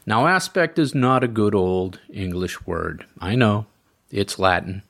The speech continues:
It's from the Latin. And you might recognize that Latin root, the second part of it, spec, like spectacles.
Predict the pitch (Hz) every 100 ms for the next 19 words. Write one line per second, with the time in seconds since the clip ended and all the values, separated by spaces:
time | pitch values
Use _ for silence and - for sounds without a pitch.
0 | _ 110 - 104 101 110 110 87 87 98
1 | _ _ - - - 117 139 180 123 139
2 | 135 127 135 120 120 120 - 107 113 95
3 | 107 104 117 - _ 110 107 - 110 110
4 | 104 120 156 - - - - 110 - -
5 | _ - - - - - 95 - - -
6 | 147 - - 185 233 262 -